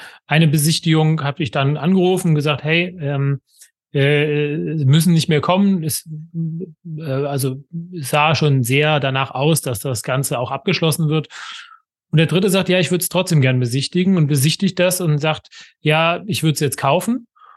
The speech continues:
Und, ähm, der war, äh, hat ein Taxiunternehmen und der, äh, holte ganz viele kleine Scheine raus, tatsächlich. Und, äh, hat die Scheine weise aus, aus so einem Briefumschlag rausgeholt und meinte,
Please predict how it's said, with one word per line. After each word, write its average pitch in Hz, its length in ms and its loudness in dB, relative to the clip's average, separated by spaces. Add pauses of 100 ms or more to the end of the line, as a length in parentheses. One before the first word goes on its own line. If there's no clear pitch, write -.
(220)
Und, 156 380 2
ähm, 156 340 2
der 139 160 0
war, 151 480 2
äh, 143 120 -2
hat 123 140 -4
ein 160 60 2
Taxiunternehmen 202 800 2
und 165 160 2
der, 160 180 2
äh, 175 520 -4
holte 180 240 2
ganz 190 260 0
viele 185 220 0
kleine 160 260 2
Scheine 196 300 0
raus, 131 440 -2 (160)
tatsächlich. 143 680 -2 (800)
Und, 170 500 2
äh, 165 240 2
hat 180 340 0
die 156 220 2
Scheine 180 640 0
weise 165 580 0
aus, 151 280 -2
aus 165 220 -6
so 151 100 0
einem 143 100 0
Briefumschlag 151 800 0
rausgeholt 160 580 0
und 165 100 -2
meinte, 160 520 0